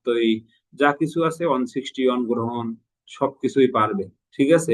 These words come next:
এটা লিখে দিবেন সুন্দর করে। এরপর লিখবেন যে, "তবে সে যতক্ষণ দায়িত্ব পালন করবে, দায়িত্ব পালন শেষে যদি কোনো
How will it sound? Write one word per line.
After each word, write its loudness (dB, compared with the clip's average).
এটা 2
লিখে 0
দিবেন -2
সুন্দর 2
করে। -10
এরপর 4
লিখবেন 0
যে, 2
"তবে 0
সে -4
যতক্ষণ -2
দায়িত্ব -4
পালন -4
করবে, -6
দায়িত্ব -2
পালন 0
শেষে -6
যদি -2
কোনো -6